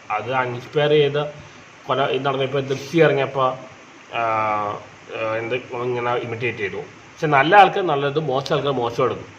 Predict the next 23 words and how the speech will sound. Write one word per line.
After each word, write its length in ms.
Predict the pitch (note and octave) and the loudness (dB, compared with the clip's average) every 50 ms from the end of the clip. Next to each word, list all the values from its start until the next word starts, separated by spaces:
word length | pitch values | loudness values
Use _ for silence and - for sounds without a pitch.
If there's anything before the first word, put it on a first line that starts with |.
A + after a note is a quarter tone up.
| - - - | -20 -12 -8
അത് 240 | - G#2+ G#2+ A#2 C3+ | -8 -6 -6 -6 -6
സിനിമയിൽ 360 | - - B2+ C3 C3+ D3 D#3 | -6 -4 -2 0 0 0 2
കാണിക്കുന്നതല്ല. 580 | D#3 D3 C#3+ C#3+ C#3 C#3+ C#3+ B2+ A2 F#2+ E2+ - - - - - - - - - | 2 2 2 2 0 0 -2 -2 -4 -6 -8 -12 -14 -16 -20 -20 -20 -20 -20 -12
ഞാൻ 300 | B2+ B2 B2 B2+ C#3 D3+ | -6 0 4 4 6 6
ഒരു, 160 | D#3+ D#3 D3+ D#3 | 6 4 2 0
ഇപ്പൊ 280 | C#3+ B2+ C3+ D3 D3 | -2 -2 0 0 2
പല 200 | C#3 C3+ C#3 D#3 | 2 2 2 2
സിനിമകളിലും 600 | D3+ D3+ C#3+ C#3+ C#3 C#3 C#3+ C#3 C#3 C#3+ C#3+ C#3+ D3 - - - - - - - C#3 | 2 0 2 4 4 4 4 4 2 0 -4 -4 -8 -14 -16 -18 -16 -16 -8 -4 0
കള്ളു 140 | C3 C#3 | 2 4
കുടിക്കുന്ന 280 | D3 D3+ C3+ C3+ C#3 C3 | 4 4 2 0 -2 -2
സീൻ 140 | D3 C3+ B2 | -2 -2 -2
കണ്ടു. 220 | A#2 G#2 G2 G2 | -2 -4 -6 -6
എന്ന് 120 | G2+ A2+ B2 | -6 -4 -4
പറഞ്ഞാൽ 160 | C3 C3 B2+ | -2 -2 -2
ഞാൻ 160 | B2+ C3 D3+ | -2 -2 -2
കള്ളു 120 | C#3+ C3+ | 0 0
കുടിച്ചിട്ടില്ല. 500 | C3+ C3+ A#2 A#2 B2 A2+ - G2 F2 - - - - - - - - - - - - - - - | 0 0 -2 -4 -8 -8 -8 -12 -16 -16 -18 -20 -20 -20 -20 -20 -20 -20 -20 -20 -20 -20 -12 -8
നല്ലവർ 320 | A2+ G#2 A2 B2 C3+ D3+ F3 | -6 -2 2 4 4 4 4
നല്ല 200 | F#3 E3 D#3 E3+ | 4 4 4 4
എടുക്കും, 320 | E3+ D3+ C#3 C3 D#3 F#3+ | 4 4 2 0 -2 -2
മോശക്കാർ 380 | F3 C#3+ C3 - C#3+ C#3 D3 C#3+ | -2 -2 -2 -4 -4 -2 -2 0
മോശം 240 | C#3 B2+ A#2+ C3+ B2 | 0 0 0 -2 -2
എടുക്കും. 300 | A2+ G#2+ A#2 - D#2+ | -4 -4 -6 -8 -10